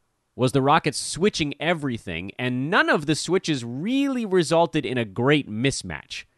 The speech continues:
You know, they could try to get someone a little bit bigger on Dennis Schroeder and try to blow by, uh, say, P J Tucker, if that's what you were aiming for, or Jeff Green, or maybe they got someone a little bit bigger on Chris Paul, and he'll try to cross him over and take his mid-range stuff.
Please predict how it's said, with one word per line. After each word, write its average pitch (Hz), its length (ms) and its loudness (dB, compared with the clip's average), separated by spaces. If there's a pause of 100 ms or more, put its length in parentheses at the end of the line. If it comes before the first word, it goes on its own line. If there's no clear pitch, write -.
(140)
You 110 60 -10
know, 117 60 -2
they 127 80 0
could 123 140 -4
try 147 160 2
to 175 60 2
get 165 140 -2
someone 156 220 -2
a 135 40 0
little 143 420 0
bit 175 220 2
bigger 170 320 4
on 147 140 0
Dennis 107 260 -2
Schroeder 180 560 2 (260)
and 107 140 -8
try 135 160 2
to 120 80 2
blow 120 360 2
by, 123 600 4 (520)
uh, 92 300 -2
say, 110 220 -2
P 117 180 -4
J 104 140 -4
Tucker, 147 640 -2 (240)
if 113 100 -12
that's 127 200 -2
what 131 80 -4
you 127 100 -2
were 123 100 -2
aiming 127 240 -2
for, 117 240 -4
or 104 60 -4
Jeff 95 260 -6
Green, 147 460 0 (400)
or 117 300 2
maybe 120 200 0
they 135 80 2
got 127 220 2
someone 147 320 0
a 123 60 0
little 160 380 6
bit 151 160 4
bigger 131 280 2
on 117 140 -2
Chris - 240 -8
Paul, 170 480 8
and 123 60 0
he'll 120 100 -4
try 113 180 -4
to 107 80 -4
cross 107 320 -4
him 110 80 -4
over 113 240 0
and 107 100 -6
take 92 180 -8
his 78 120 -12
mid-range 156 500 -2
stuff. - 440 2